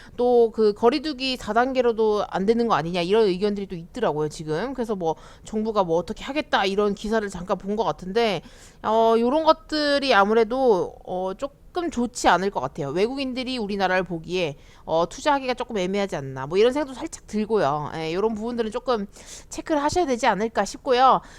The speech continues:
그리고 어제, 예, 그 씨엘에스에이에서, 예, 반도체, 어, 이제 앞으로 안 좋을 거니까 비중 축소해라, 막 약간 이런 식으로 얘기했다 했잖아요.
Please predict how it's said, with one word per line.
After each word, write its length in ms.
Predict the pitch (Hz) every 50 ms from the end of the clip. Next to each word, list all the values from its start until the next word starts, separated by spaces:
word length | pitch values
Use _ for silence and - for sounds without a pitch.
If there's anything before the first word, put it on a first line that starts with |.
| -
그리고 720 | - - 254 294 247 269 269 269 269 262 247 220 - - - - - - - - - - - - - -
어제, 420 | 226 233 220 240 240 180 151 147 - - - -
예, 320 | 180 190 196 196 185 170 170
그 340 | - 202 196 190 190 190 190
씨엘에스에이에서, 1600 | 185 - - 320 330 330 311 285 277 - 262 226 202 196 196 196 190 185 185 175 175 165 165 175 156 151 165 165 160 139 127 160
예, 80 | 160
반도체, 640 | 160 - 202 202 240 294 247 - - 247 170 139 143 - - - -
어, 460 | 160 156 165 170 175 180 180 180 180
이제 200 | 175 165 156 180
앞으로 260 | 151 156 - - 233
안 160 | 180 151 160 165
좋을 220 | 190 226 220 208
거니까 440 | - 226 196 180 160 - - 226 226
비중 300 | 226 - 220 196 220 214
축소해라, 440 | 196 - - - 269 233 202 185 175
막 120 | 170 175
약간 220 | 175 180 - 202 190
이런 160 | 180 196 202
식으로 180 | 196 - 196 170
얘기했다 300 | 156 160 202 202 - 226
했잖아요. 480 | 220 220 - 233 196 160 151 190 311